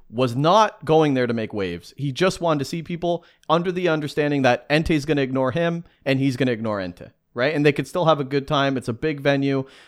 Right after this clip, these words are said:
You could be, uh, bygones, can, uh, be, even though bygones can't be bygones, we could, uh,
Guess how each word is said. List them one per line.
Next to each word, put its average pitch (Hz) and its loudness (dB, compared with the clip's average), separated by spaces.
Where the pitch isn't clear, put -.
You 139 -14
could 147 -8
be, - -14
uh, 165 -6
bygones, 156 4
can, 147 -2
uh, 135 0
be, 131 -10
even 202 0
though 175 4
bygones 151 4
can't 139 0
be 131 -2
bygones, 135 2
we 131 -4
could, 127 -2
uh, 113 2